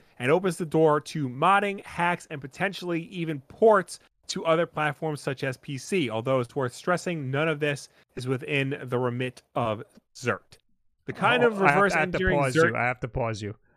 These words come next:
Speaker 2: Uh,
Speaker 1: Okay.
Speaker 2: people in the chat are saying that, uh, we got a shout out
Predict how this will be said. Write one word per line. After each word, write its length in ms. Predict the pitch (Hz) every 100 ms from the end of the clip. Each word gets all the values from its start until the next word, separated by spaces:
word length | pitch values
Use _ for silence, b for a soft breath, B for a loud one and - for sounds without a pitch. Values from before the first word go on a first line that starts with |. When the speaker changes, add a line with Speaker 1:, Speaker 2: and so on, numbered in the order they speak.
| _ _
Speaker 2:
Uh, 200 | - 117 110
Speaker 1:
Okay. 100 | 92
Speaker 2:
people 180 | 143 139
in 60 |
the 80 | 127
chat 280 | - 131 117
are 80 | 113
saying 400 | - 117 110 113
that, 320 | 113 110 -
uh, 320 | 110 107 107
we 100 | 117
got 160 | 120 113
a 40 |
shout 440 | 110 - 190 254 156
out 400 | 101 107 -